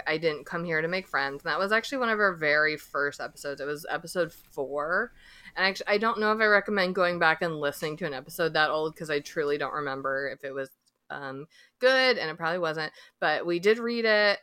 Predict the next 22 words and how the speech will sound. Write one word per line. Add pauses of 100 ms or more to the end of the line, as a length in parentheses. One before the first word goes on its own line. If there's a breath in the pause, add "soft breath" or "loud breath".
and
then
that
was
actually
the
first
time
that
we
met
Margaret
H.
Willison,
friend
of
the
show,
friend
of
the
internet,